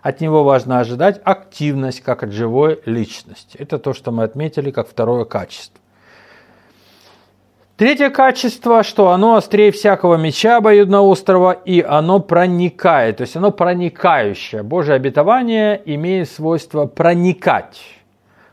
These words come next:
После применения обетования становится очевидным то, что ранее было сокрыто во тьме.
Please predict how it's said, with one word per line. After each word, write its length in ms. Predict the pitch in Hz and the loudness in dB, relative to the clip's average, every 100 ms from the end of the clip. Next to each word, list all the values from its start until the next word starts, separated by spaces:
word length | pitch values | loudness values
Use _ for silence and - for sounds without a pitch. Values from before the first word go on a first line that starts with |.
| _ | _
После 300 | 196 190 175 | 0 0 -2
применения 540 | 165 160 160 160 151 | 0 -2 -2 -2 0
обетования 680 | 135 131 143 175 262 254 240 220 | 0 2 2 2 0 0 -2 -2
становится 640 | - 175 170 160 139 - | -4 -4 -2 -2 -2 -2
очевидным 1040 | - 156 - - 160 165 180 131 117 110 101 | -2 -4 -6 -6 -4 -2 -2 -2 -4 -4 -6
то, 320 | - 202 254 | 0 0 0
что 240 | - - | -4 -2
ранее 380 | 123 180 190 160 | 0 0 -2 -6
было 260 | 127 131 123 | -4 -4 -4
сокрыто 640 | - 123 - 151 151 160 | -8 -12 -8 -10 -8 -10
во 240 | 139 127 139 | -6 -4 -6
тьме. 640 | - - 127 127 101 | -10 -10 -4 -2 -2